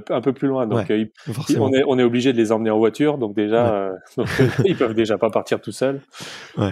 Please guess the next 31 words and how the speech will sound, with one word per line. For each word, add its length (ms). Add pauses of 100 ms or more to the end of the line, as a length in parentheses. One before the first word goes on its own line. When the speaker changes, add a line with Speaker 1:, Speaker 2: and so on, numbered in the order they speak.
(100)
Speaker 1:
Ils 120
pourront 260
partir 260
tout 120
seuls 200
quand 200
ils 20
seront 180
plus 140
grands, 300
mais, 180
euh, 360 (500)
et 80
puis 140
après, 260
c'est 160
vrai 180
que 60
là, 100
on 80
commence. 460
C'est, 120
c'est 120
vrai 80
qu'à 500
dix, 220
douze 180
ans, 140
ils 100
commencent 400
à, 480